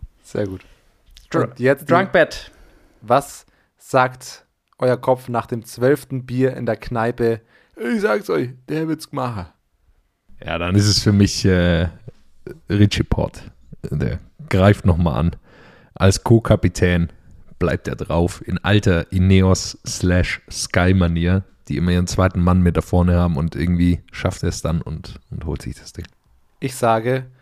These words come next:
Speaker 1: er ma-, er macht zwanzig Etappen, bleibt er ganz vorne dran, ist ganz dicht in der Top drei mit dabei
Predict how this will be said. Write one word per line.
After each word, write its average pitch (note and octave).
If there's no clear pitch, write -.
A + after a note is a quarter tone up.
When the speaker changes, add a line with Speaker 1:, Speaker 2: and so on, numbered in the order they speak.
Speaker 1:
er A2+
ma-, B2+
er C3
macht C3
zwanzig D3
Etappen, C3+
bleibt B2
er B2
ganz C#3+
vorne C3+
dran, A#2+
ist -
ganz B2+
dicht -
in B2+
der A2+
Top -
drei A#2
mit C3
dabei A#2